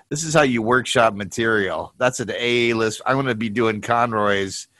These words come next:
uh, Conroy stand-up here the next Saturday night that they're actually doing that. Are they still doing that? 'Cause Conroy's is open, right?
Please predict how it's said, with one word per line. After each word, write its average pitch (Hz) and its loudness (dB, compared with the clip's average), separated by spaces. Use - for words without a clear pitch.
uh, 98 2
Conroy 113 -2
stand-up 107 0
here 101 -6
the 95 -4
next 98 -4
Saturday 101 -2
night 95 -4
that 95 -8
they're 98 -2
actually 95 -4
doing 95 -6
that. 95 -6
Are - 2
they 202 6
still 226 2
doing 208 4
that? 208 -2
'Cause 151 -10
Conroy's 175 0
is 98 -2
open, 104 2
right? 117 -2